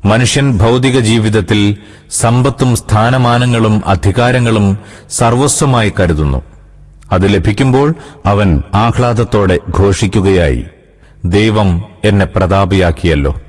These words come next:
അത് ലഭിച്ചില്ലെങ്കിലോ വിലപിക്കുകയായി, "ദൈവം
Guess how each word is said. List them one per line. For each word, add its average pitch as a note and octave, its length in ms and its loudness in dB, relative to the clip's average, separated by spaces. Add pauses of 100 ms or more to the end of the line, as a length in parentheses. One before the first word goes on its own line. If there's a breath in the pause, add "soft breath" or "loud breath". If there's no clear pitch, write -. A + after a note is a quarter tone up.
(420 soft breath)
അത് G#2+ 220 2
ലഭിച്ചില്ലെങ്കിലോ A#2+ 800 0
വിലപിക്കുകയായി, G#2 960 0 (540)
"ദൈവം G2 580 0